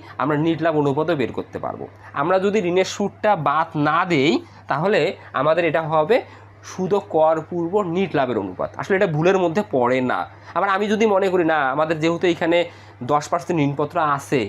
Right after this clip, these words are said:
হিসাবকাল শেষে আমাকে এই ষাট হাজারের দশ পার্সেন্ট ঋণের সুদ ব্যয় হিসাবে দেখাতে হবে,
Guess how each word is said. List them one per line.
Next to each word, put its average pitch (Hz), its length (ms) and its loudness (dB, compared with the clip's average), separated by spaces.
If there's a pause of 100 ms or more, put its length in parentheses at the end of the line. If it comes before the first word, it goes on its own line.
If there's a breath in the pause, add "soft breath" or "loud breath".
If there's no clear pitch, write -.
হিসাবকাল 160 480 -2 (280 loud breath)
শেষে - 360 -2
আমাকে 139 360 0 (340 loud breath)
এই 143 140 2 (500)
ষাট 147 220 -2
হাজারের 160 320 2
দশ 131 240 2
পার্সেন্ট 143 320 -2
ঋণের 139 220 0
সুদ 143 160 -2 (280 loud breath)
ব্যয় 135 280 0
হিসাবে 165 220 0
দেখাতে 143 420 -2
হবে, 120 300 0